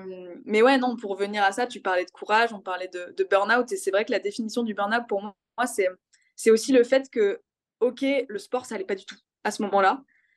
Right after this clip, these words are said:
Mais par contre, euh, c'est pour ça que c'est un burn-out et pas une dépression, c'est que ça touchait que le sport chez moi. Ça veut dire que, euh, tu vois, dans ma famille, euh, tout allait bien. Enfin, je, j'étais,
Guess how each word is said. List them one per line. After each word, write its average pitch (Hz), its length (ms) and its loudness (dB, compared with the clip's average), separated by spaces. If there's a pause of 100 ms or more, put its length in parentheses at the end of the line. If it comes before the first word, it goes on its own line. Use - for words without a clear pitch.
(480)
Mais 208 140 4
par 208 180 4
contre, 269 400 0
euh, 180 540 -4
c'est - 160 -10
pour - 120 -12
ça 220 120 2
que 214 80 -2
c'est 202 80 -6
un 180 40 -4
burn-out 196 360 0
et 190 60 -2
pas 196 120 0
une 185 180 -4
dépression, 196 440 -2
c'est 233 120 0
que - 60 -10
ça 196 100 0
touchait - 300 -2
que - 160 2
le 233 160 6
sport 220 380 0
chez 190 160 -12
moi. 180 200 -16 (260)
Ça 190 140 0
veut 190 80 2
dire 226 220 2
que, 202 400 4 (180)
euh, 165 240 -4 (340)
tu 202 100 -4
vois, 202 80 6
dans 190 100 2
ma 170 140 2
famille, 208 400 0
euh, 165 80 0
tout - 180 -12
allait 185 220 2
bien. 208 240 -2
Enfin, 185 240 -6
je, 170 200 -6
j'étais, 175 480 -2